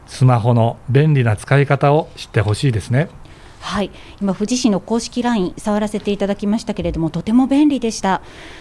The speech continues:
Speaker 2: そして市長、富士市が開催する講演会や講座は、これまではがきですとか電話での申し込みが多かったんですけれども、今後は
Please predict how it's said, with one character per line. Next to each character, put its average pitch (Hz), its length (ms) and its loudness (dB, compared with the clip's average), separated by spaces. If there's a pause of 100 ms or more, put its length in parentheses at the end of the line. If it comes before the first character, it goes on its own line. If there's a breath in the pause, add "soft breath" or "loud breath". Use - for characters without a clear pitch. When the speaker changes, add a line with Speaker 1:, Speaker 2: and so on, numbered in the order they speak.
(180 loud breath)
Speaker 2:
そ 208 120 -2
し - 40 -4
て 214 120 -2
市 - 80 -8
長、 196 340 0 (400 loud breath)
富 180 120 -4
士 370 140 0
市 427 180 0
が 214 240 4
開 208 200 -2
催 254 320 -2
す 220 200 -4
る 214 320 2 (160)
講 381 320 2
演 466 60 0 (240)
会 208 260 0
や 151 160 -4 (100)
講 254 260 0
座 254 160 0
は、 247 260 2 (340 loud breath)
こ 262 120 2
れ 277 80 4
ま 277 160 2
で 185 180 0
は 165 140 -8
が 233 120 2
き 359 140 -2
で 370 100 2
す - 80 -8
と 254 140 -2
か 170 240 -2
電 175 260 0
話 339 120 4
で 403 160 -2
の 262 200 4
申 240 60 -10
し - 20 -14
込 214 80 -4
み 208 120 2
が 185 120 2
多 214 120 2
か 220 100 -4
っ 202 60 -4
た 190 120 -4
ん 180 40 0
で 175 100 0
す - 80 -10
け 190 100 0
れ 185 120 -2
ど 185 80 -2
も、 220 200 2 (360 loud breath)
今 285 240 4
後 277 120 2
は 262 180 0